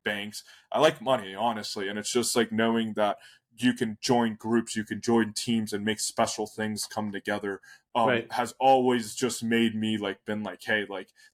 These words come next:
Speaker 1: this is, like, eight creators can be in a room and be like, 'Hey, I do this,' and we're all talking our own language."
Speaker 2: The
Speaker 1: And, like,
Speaker 2: possibilities, yeah.
Speaker 1: it's so,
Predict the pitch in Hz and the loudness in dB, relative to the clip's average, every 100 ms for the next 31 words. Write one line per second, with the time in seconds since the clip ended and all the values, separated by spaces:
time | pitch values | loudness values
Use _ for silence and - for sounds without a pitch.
0 | - 127 135 120 113 - 139 139 - 120 | 0 0 0 -2 -4 0 0 0 -4 0
1 | 110 107 101 - 101 107 101 98 104 95 | 0 0 -4 -8 -4 -2 -2 -2 -4 -6
2 | 92 104 92 - 107 95 107 110 113 104 | -8 -6 -6 -2 0 2 2 2 -4 0
3 | 113 - 107 104 110 107 104 110 110 - | 0 0 0 2 4 4 2 -2 -2 -4
4 | 101 92 104 98 92 107 123 127 - - | -10 -6 -6 -6 -8 -4 -2 -2 -4 -8
5 | 127 - 127 127 117 98 120 120 104 104 | -6 2 4 4 0 -4 -2 0 0 -6
6 | _ _ _ _ 160 147 - 175 | _ _ _ _ -2 2 6 6